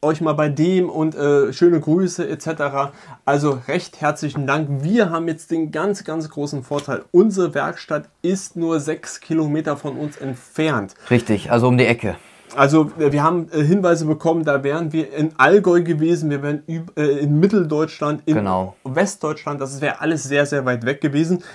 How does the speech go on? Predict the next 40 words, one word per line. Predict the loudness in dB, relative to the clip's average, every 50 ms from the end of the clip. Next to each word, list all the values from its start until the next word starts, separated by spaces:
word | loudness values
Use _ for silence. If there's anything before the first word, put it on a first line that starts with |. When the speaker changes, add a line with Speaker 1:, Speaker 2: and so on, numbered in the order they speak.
| -20 -10 _
Speaker 1:
Im | 0 2 2
schlimmsten | 2 6 8 8 8 8 4 -2 -4 0
Fall | 2 2 0 0 -4 -10 _ _ _ -20 _ _
ist | 0 0 0 0 -6
das | -6 -4
eine | -2 -2 -2
Option, | -2 -4 -4 -2 0 0 0
die | 0 0 -2
wir | -2 -2 -2 -6 _ _ _ _
nicht | 2 2 2 2 0 -6 -2
ausgeschlossen | -2 -2 -2 -2 -8 -10 -8 -4 -4 -4 -4 -4 -8 -12 -2 2
haben. | 4 4 4 4 0 -6 -10 -10 _ _ -18 _
Speaker 2:
Mhm. | 2 4
Speaker 1:
Definitiv. | 4 4 4 2 0 0 0 0 0 0 0 0 0
Also | -4 -4 -4 -2
danke, | -2 -2 -2 -2 -6 -4
dass | -4 -6 -6 -4
ihr | -4
euch | -4 -4 -2
da | -4 -2 -2
wirklich | -2 -4 -4 -8 -6
Mühe | -4 -2 0 0 0 0 0
gemacht | -2 -4 -6 -8 -10 -6 -4
habt. | -4 -4 -4 _ _ -20 -20 -20 -18 -20 -20 _ _
Aber | 2 2 4 4
wir | 2 0
sind | 0 0 0 0
jetzt | -2 -4 -4
froh, | -4 -2 0 0 2
dass | 0 -2 -2
wir | -2 -4
halt | -4 -2 -2
wirklich | -4 -6 -6 -8
bei | _ -12
uns | -10 _ -6 -6 -6 -6 -8
in | -8 -6
der | -4 -4
Region | -6 -6 -4 -4 -4 -4 -4
jemanden | -8 -10 -12 -14 -14 -14
haben. | -14 -16